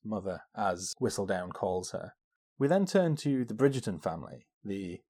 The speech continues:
eponymous family of the, the show. They have four handsome sons and four beautiful daughters, and they're all unmarried. They're being raised by their widowed Viscountess mother, uh, Lady Violet. We see these collections of shots where the two families are preparing for an event.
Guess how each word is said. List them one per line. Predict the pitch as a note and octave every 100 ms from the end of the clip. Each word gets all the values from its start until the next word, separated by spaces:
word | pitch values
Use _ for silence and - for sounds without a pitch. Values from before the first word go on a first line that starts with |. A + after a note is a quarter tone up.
| _
eponymous | - - G#2+ G2 F#2+ - - -
family | - G#2+ G2+ G2+
of | - F#2+
the, | G#2+ G#2 G#2 -
the | A2+
show. | - E3 A3 - _ - - _ _ _ -
They |
have | B2+ B2
four | - F#3+ F3+
handsome | - E3+ D#3 D#3+
sons | - C#3+ C#3 B2+
and | A2
four | B2
beautiful | A2+ G#2+ G2+ -
daughters, | G#2+ D#2+ E2+ - F#2+
and | G2+ G2+ -
they're | C3 A2+
all | A#2+ A#2+ G#2+
unmarried. | A#2 G#2 G2+ F#2+ F#2 - - - - _ _ -
They're | B2
being | D3 C#3+
raised | D3 D#3 D3
by | - B2+
their | A#2 A#2+
widowed | A#2 B2 A#2 A2+
Viscountess | G#2 A#2 A2+ - G#2 F2+ G2+
mother, | G2+ G2 F2 A2 _ _ -
uh, | G#2
Lady | G2+ A#2 G#2+
Violet. | G2+ F#2+ D#2+ - - - _ _ _ _
We | A#2
see | B2 F3+
these | F#3+ -
collections | E3+ D3 - C3
of | B2+
shots | - C#3 - -
where | A2+
the |
two | G#2+ F3
families | D#3 C#3 C3 A2
are |
preparing | - - A#2+ A#2 G#2+
for | A2
an | G2+
event. | G2+ C#3+ D3+ D3+